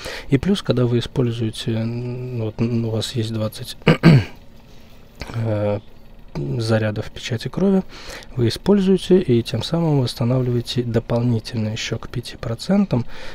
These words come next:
Э, н-, после пятой категории это ноль восемь, до пятой категории ноль пять процента ещё дополнительно. То есть у-, у зэшки и ещё и ману регените. То есть есть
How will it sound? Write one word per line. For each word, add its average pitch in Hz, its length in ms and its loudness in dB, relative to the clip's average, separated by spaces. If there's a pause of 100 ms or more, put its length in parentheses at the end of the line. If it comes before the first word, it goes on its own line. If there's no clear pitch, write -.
(180)
Э, 110 260 0
н-, 131 880 -4
после 131 300 -2
пятой 110 380 -2
категории 113 600 -2
это - 160 -6
ноль 110 200 -2
восемь, 180 400 0 (100)
до 160 420 2 (120)
пятой 151 280 -2
категории 139 480 0
ноль 123 200 0
пять - 300 -4
процента - 500 -6
ещё - 140 10
дополнительно. - 520 12 (440)
То 123 100 -2
есть - 300 -4
у-, 131 60 -2
у 120 180 2
зэшки 190 540 2
и 120 120 4
ещё 113 320 2
и 156 120 4
ману 120 380 4
регените. 104 640 4
То - 100 12
есть - 200 10
есть 120 340 12